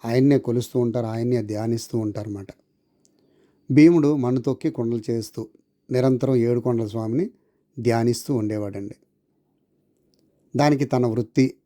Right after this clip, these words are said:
మరియు వెంకటేశ్వర నామస్మరణ తప్ప వేరే ఆలోచన అనేది ఉండేది కాదన్నమాట. అయితే భీముడు మట్టితో స్వామివారిని చేసి సింహాసనంపై ఉంచి మట్టితో పువ్వులు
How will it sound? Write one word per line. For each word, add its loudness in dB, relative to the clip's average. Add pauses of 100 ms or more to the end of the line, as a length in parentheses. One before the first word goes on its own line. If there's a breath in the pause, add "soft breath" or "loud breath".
(260)
మరియు 0
వెంకటేశ్వర -2
నామస్మరణ -4 (400)
తప్ప -6 (840)
వేరే 4
ఆలోచన 2
అనేది -4 (380)
ఉండేది 2
కాదన్నమాట. -6 (2250)
అయితే 4
భీముడు 4
మట్టితో -2
స్వామివారిని 0
చేసి -4 (540)
సింహాసనంపై -2
ఉంచి -2 (720)
మట్టితో 0
పువ్వులు -2